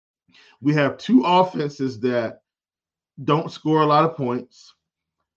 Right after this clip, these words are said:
Um, we have the Steelers defense, who we feel like maybe they're better than the Patriots defense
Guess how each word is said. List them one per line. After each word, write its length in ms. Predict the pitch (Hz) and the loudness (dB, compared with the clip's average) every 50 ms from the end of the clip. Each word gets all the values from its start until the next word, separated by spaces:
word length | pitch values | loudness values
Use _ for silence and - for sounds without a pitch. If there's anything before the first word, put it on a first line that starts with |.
| _ _ _ _ _ | _ _ _ _ _
Um, 800 | 110 113 117 117 117 113 110 110 107 104 101 98 95 95 80 _ _ _ _ _ _ _ _ _ _ _ _ _ _ _ _ _ _ _ | -6 -6 -4 -4 -4 -4 -4 -4 -6 -8 -10 -12 -14 -16 -18 _ _ _ _ _ _ _ _ _ _ _ _ _ _ _ _ _ _ _
we 180 | - 147 165 175 156 | -8 -4 -2 0 2
have 240 | 175 175 170 139 139 | 4 2 2 2 0
the 60 | 139 | -2
Steelers 520 | - - - 175 190 202 190 180 147 113 | -6 -6 -4 0 2 4 4 4 2 0
defense, 440 | - 165 175 180 180 175 165 151 - | -2 -4 -4 -2 -2 -2 -4 -2 -2
who 320 | - 165 156 156 139 - - _ - 92 90 _ | 0 0 0 0 -4 -8 -16 _ -20 -20 -20 _
we 160 | - 143 151 143 | -8 -6 -6 -6
feel 320 | - - - 156 170 175 | -6 -2 0 2 2 4
like 240 | 175 175 175 175 - | 4 2 0 -2 -2
maybe 260 | 165 165 160 156 180 | -2 -2 -2 -2 -2
they're 220 | 147 143 175 175 | 0 0 0 0
better 400 | 156 127 156 156 160 165 170 170 | 0 0 0 2 2 2 2 0
than 220 | 165 143 - 165 160 | 0 -2 -4 -4 -4
the 80 | 156 | -4
Patriots 420 | 147 175 170 170 175 - 170 165 - | -2 0 -2 0 -2 -4 -8 -8 -8
defense 680 | - 160 170 175 175 180 185 190 190 214 - - _ | -6 -4 -4 -4 0 0 0 0 0 -2 -8 -20 _